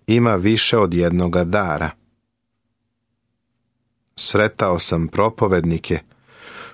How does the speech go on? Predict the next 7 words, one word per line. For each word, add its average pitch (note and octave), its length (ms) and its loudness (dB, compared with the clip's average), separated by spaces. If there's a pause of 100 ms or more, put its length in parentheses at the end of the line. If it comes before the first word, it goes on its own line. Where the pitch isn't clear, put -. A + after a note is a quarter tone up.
koji A2+ 240 2
su - 220 0
mislili A#2 540 2
da G2+ 120 2
mogu G#2 320 2
da E2 140 -4
pevaju, A#2+ 580 0